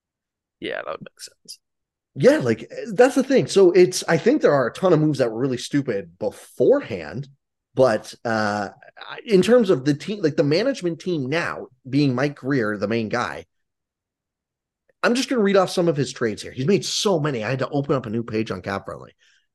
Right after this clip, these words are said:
Speaker 2: A lot of them are just, like, draft pick trades. Like, he, he traded down, his first trade was trading down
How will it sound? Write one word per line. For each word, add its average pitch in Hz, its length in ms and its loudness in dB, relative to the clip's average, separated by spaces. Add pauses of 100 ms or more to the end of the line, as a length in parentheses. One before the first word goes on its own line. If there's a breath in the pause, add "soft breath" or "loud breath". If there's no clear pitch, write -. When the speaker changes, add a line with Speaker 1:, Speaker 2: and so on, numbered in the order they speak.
(120)
Speaker 2:
A 151 60 2
lot 190 280 2
of 196 120 2
them 196 120 4
are 175 80 6
just, 151 200 0
like, 139 140 2
draft 113 280 -4 (260)
pick - 220 -8
trades. 65 320 -12
Like, 92 140 -6
he, 113 100 -4
he 113 140 -8
traded 160 340 2
down, 139 440 2
his 117 180 -8
first 202 260 0
trade 170 180 2
was 143 120 -2
trading 143 320 -2
down 120 420 -2